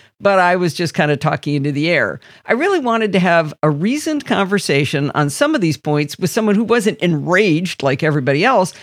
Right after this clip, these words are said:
but could perhaps be a foil to my arguments. The least enraged and most logical and informed person I know for this task is Tom Merritt of the Daily Tech News Show.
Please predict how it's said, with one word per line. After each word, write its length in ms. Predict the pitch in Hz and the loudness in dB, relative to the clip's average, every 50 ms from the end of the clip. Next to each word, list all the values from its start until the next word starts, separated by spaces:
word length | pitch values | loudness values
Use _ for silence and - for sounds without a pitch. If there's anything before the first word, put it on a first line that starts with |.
| - - - _ | -20 -20 -14 _
but 120 | - 254 247 | -2 0 0
could 180 | 285 269 - | 0 -2 -2
perhaps 440 | - 254 240 240 220 220 - - - | 0 0 2 2 2 0 -2 -8 -12
be 220 | - 190 220 226 233 | -8 -4 0 0 0
a 80 | 220 | 0
foil 420 | - - - 262 302 330 277 226 175 | 0 -6 -8 -4 0 0 0 0 0
to 140 | - - | -2 -2
my 180 | - 185 175 180 | 0 0 0 2
arguments. 560 | 185 220 220 156 156 135 104 76 - - - _ _ _ _ _ - | 2 2 2 0 -2 -4 -6 -8 -10 -16 -20 _ _ _ _ _ -6
The 100 | - 175 | -4 -2
least 300 | 170 226 277 294 - - | 0 0 -2 -4 -4 -6
enraged 640 | 269 254 196 175 185 175 160 165 165 156 - - - - | -4 -4 0 2 2 4 4 4 2 0 -2 -6 -2 -2
and 120 | 156 156 | 0 0
most 220 | 143 143 139 - 185 | 2 0 -2 0 0
logical 460 | 196 233 247 247 247 233 - 226 202 | 0 2 2 2 -2 -2 0 0 0
and 80 | 185 | 0
informed 320 | 175 160 - 190 170 170 - | 0 -2 -4 -4 -4 -2 -2
person 260 | 180 160 - 165 151 | -2 -2 -2 -2 0
I 120 | 160 175 | 0 0
know 180 | 185 170 156 156 | 2 2 2 0
for 140 | - - 151 | 0 -2 -2
this 180 | 139 147 135 | -2 -2 -4
task 420 | - - 117 123 127 147 - - - - | -2 -2 -2 0 0 -2 -4 -6 -4 -2
is 260 | 175 170 170 160 - | 0 0 0 -2 -6
Tom 300 | - - - 226 226 226 | -8 -8 -4 -2 -2 0
Merritt 240 | 240 247 220 156 147 | 2 2 2 2 2
of 100 | 143 113 | 0 -2
the 80 | 156 147 | -2 -2
Daily 280 | 147 170 175 170 175 | 0 0 0 0 -2
Tech 280 | - - 180 160 - - | 0 -2 -2 -2 -2 -2
News 200 | 170 151 135 - | -2 -2 -2 0
Show. 300 | - 147 127 131 120 | 0 0 0 0 -2